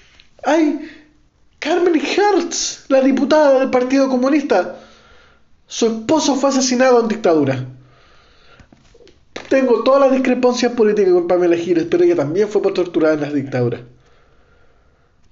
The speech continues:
Es palpable, es un relato que tiene fundamentos materiales, pero no. Que los jóvenes de hoy tengan rabia,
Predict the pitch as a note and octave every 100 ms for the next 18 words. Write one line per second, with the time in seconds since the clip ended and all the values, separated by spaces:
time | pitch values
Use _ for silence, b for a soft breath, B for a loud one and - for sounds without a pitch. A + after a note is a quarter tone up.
0 | _ - - D#3 C#3 C#3+ C4 A#3+ A3 A3
1 | - B B B B B B E3 G3 F#3
2 | F3 F#3 G#3 G#3+ B3+ - B B B B
3 | B B B - E4+ G3+ G3 F#3+ E3+ E3
4 | F#3 - D#3+ D3+ D3+ F3 B3 B3+ B3+ -
5 | - _ _ b b b b b b b
6 | _ _ _ - b b b b b -
7 | F3 D3+ A#3 G3 B2+ - - _ - _
8 | _ _ b b b b b b b _
9 | _ _ - G3 F3+ - D#4+ F4 E4+ B3+
10 | C#4+ D4 C#4 B3 A3+ G3+ G3 A#3 E3+ C#3
11 | C#3